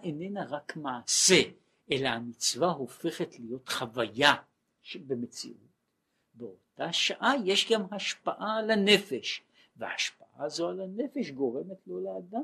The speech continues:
להתנקות מפעם לפעם מדרגה אחר דרגה. ו-, ועל ידי בחינת דם ענבים, זה הוא אומר, כיבס ביין לבושו,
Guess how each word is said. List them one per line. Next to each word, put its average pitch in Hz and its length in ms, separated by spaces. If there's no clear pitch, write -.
להתנקות 196 880
מפעם 202 580
לפעם 196 440
מדרגה 139 560
אחר 113 360
דרגה. 95 340
ו-, 139 360
ועל 120 300
ידי 123 480
בחינת 131 680
דם 127 520
ענבים, 107 420
זה 170 560
הוא 160 120
אומר, 139 400
כיבס 160 440
ביין 120 540
לבושו, 104 540